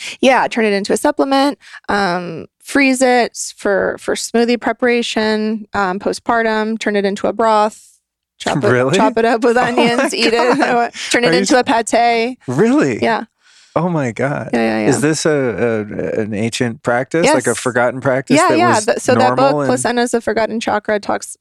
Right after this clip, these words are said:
Speaker 1: all about this. So
Speaker 2: Oh,
Speaker 1: if people
Speaker 2: okay.
Speaker 1: wanna learn more, it's a, it's a real, you could get through the book in two days.
Speaker 2: Wow.
Speaker 1: It's really
Speaker 2: We're all, like, taking goji berries. Like, "Oh, it's a superfood." Like, that sounds like a real superfood.
Speaker 1: Oh my God, I know. It, it's amazing. So yeah, um,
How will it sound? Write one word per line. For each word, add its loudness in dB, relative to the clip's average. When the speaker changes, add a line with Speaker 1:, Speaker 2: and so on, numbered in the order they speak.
Speaker 1:
all 0
about 0
this. -2
So 0
Speaker 2:
Oh, 2
Speaker 1:
if -2
people -2
Speaker 2:
okay. 0
Speaker 1:
wanna -2
learn -4
more, -2
it's -8
a, -4
it's -6
a 0
real, 0
you -2
could -4
get -2
through -4
the -2
book -6
in -10
two 0
days. -2
Speaker 2:
Wow. -10
Speaker 1:
It's -6
really 2
Speaker 2:
We're 2
all, 0
like, -2
taking -6
goji -2
berries. -2
Like, -2
"Oh, 2
it's -2
a 0
superfood." -2
Like, -4
that -2
sounds -2
like 0
a 0
real 0
superfood. -4
Speaker 1:
Oh 2
my 0
God, -2
I -4
know. -4
It, -2
it's -2
amazing. -2
So 0
yeah, 2
um, -4